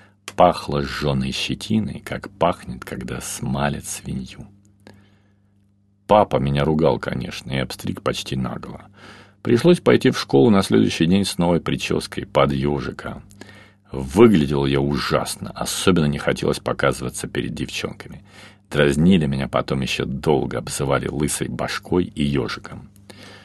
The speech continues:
В общем, вышла странная история. Может, это было наказание за то, что я так неласково обходился с ёжиком. Ему, наверное, было не очень уютно в гараже,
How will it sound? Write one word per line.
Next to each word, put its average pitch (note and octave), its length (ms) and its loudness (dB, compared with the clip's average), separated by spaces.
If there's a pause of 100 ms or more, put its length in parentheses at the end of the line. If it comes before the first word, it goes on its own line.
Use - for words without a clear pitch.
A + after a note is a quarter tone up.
(520)
В C3 120 8
общем, E3 380 6
вышла D3+ 280 4
странная C3 420 6
история. D2+ 420 4
Может, A2+ 300 6
это A2 160 6
было G#2 160 6
наказание G2 560 8
за E2+ 160 6
то, B2 320 4
что - 200 2
я E2+ 140 8
так E2+ 200 2
неласково E2+ 480 4
обходился D#2+ 520 2
с - 80 -2
ёжиком. E2 560 -2
Ему, C3 260 4
наверное, B2+ 680 2 (180)
было D3+ 200 2
не G2 120 6
очень C#2 280 0
уютно C#2 340 -2
в B1+ 60 -2
гараже, C#2 560 0